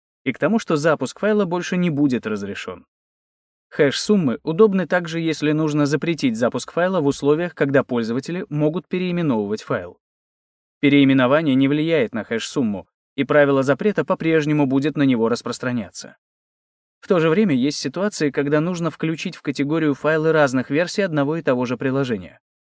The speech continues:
В этом случае удобнее основывать условия на метаданных файла, таких как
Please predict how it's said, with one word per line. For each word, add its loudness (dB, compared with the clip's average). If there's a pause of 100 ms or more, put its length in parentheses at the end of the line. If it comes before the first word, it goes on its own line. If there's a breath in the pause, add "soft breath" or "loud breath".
(540)
В -2
этом 2
случае -2
удобнее -2
основывать -2
условия -2
на -2
метаданных 0
файла, -2 (280)
таких -4
как -6